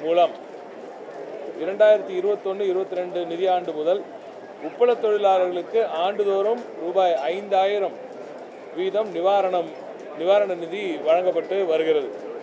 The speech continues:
இதுவரை மொத்தமாக நாற்பத்தி ஒன்பதாயிரத்தி நூத்தி எழுபத்தி மூணு தொழிலாளர்கள் குடும்பங்கள் பயன், பயனடைந்துள்ளன. இதன் மூலம் இதற்காக ஏறத்தாழ இருபத்தைந்து கோடி ரூபாய்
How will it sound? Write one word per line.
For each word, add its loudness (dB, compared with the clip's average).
இதுவரை 6
மொத்தமாக 4
நாற்பத்தி 0
ஒன்பதாயிரத்தி 2
நூத்தி -4
எழுபத்தி 0
மூணு -2
தொழிலாளர்கள் 2
குடும்பங்கள் -2
பயன், 0
பயனடைந்துள்ளன. 2
இதன் -2
மூலம் 2
இதற்காக 4
ஏறத்தாழ 2
இருபத்தைந்து 0
கோடி 0
ரூபாய் 4